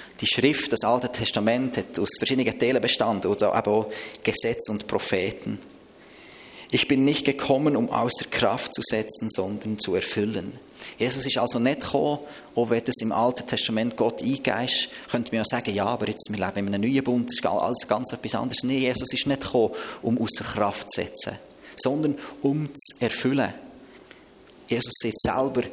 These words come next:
dass das, was im Alten Testament steht, heute noch Bestand hat. Er hat das Alte Testament predigt. Er hat von dem erzählt. Und was hat er über seine Predigten gesehen? "Darum gleicht jeder, der meine Worte hört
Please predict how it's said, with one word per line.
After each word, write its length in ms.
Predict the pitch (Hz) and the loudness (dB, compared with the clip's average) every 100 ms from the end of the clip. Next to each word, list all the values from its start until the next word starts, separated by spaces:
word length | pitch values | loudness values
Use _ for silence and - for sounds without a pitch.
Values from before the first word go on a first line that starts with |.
| - - | -12 -6
dass 120 | - - | -2 0
das, 120 | 120 - | 0 0
was 100 | 110 | 0
im 100 | 98 | 0
Alten 320 | 104 131 - | 0 0 -2
Testament 560 | 113 - 101 101 98 113 | -2 -2 -2 -2 -2 -4
steht, 520 | - 98 95 - - - - - - - | -2 -2 -4 -10 -16 -16 -20 -20 -6 -4
heute 220 | 135 127 | -2 -2
noch 160 | 110 113 - - - - - - - | -2 -4 -14 -20 -20 -20 -20 -12 -2
Bestand 500 | 95 - 85 104 107 | 0 0 -4 -6 -6
hat. 140 | - - - - - - - - - - - - - - - - - - | -8 -12 -20 -20 -20 -20 -20 -20 -20 -20 -20 -20 -20 -20 -20 -20 -12 -4
Er 140 | 110 | -2
hat 80 | 123 | -2
das 100 | - | 0
Alte 300 | 107 123 120 | 0 0 0
Testament 640 | - 107 123 113 113 - - | -2 -2 0 0 -2 -4 -2
predigt. 640 | - - 117 92 - - - - | -2 -2 -4 -6 -8 -14 -10 -2
Er 180 | 117 | -2
hat 100 | 107 | 0
von 120 | - 110 | -2 -2
dem 200 | 104 107 | -2 -2
erzählt. 540 | 107 - 127 110 - - - | -2 -2 0 -2 -4 -6 0
Und 140 | 123 | 2
was 120 | 120 | 4
hat 200 | 147 - | 2 0
er 60 | 127 | 0
über 100 | 113 | 0
seine 240 | - 127 | 0 0
Predigten 500 | - 127 - - - | 0 0 -2 -4 -4
gesehen? 320 | - - - - - - - | -2 -2 -2 -6 -10 -4 2
"Darum 300 | 135 147 143 | 2 2 2
gleicht 380 | 127 - - | 2 2 0
jeder, 280 | 117 135 143 | 2 2 0
der 160 | 123 113 | 0 0
meine 320 | 107 120 107 | 0 0 0
Worte 400 | 113 131 - 113 | 0 0 -2 0
hört 400 | 127 131 139 | 0 0 -2